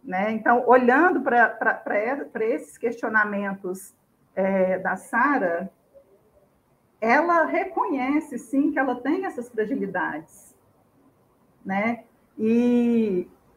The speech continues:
e ela, ela coloca, né, é, que são obstáculos quase invencíveis, quase, né? Então, quando ela, ela coloca esse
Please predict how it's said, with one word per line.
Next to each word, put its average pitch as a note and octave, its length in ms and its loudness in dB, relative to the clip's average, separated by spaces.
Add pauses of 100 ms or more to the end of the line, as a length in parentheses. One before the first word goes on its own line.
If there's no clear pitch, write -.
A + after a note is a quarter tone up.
(140)
e G3+ 100 2
ela, C4 1000 4 (540)
ela - 180 -8
coloca, C4+ 640 2
né, C4 400 -2 (720)
é, G#3 800 0
que B3+ 80 -6
são C4+ 220 0
obstáculos C#4+ 760 0
quase F4 640 -6
invencíveis, C#4 1300 -4 (420)
quase, G#3 640 2 (1600)
né? A3 460 -6 (100)
Então, C#4 280 -2
quando E4+ 180 2
ela, E4+ 320 4
ela B3 160 6
coloca C4+ 560 4
esse C4 220 -6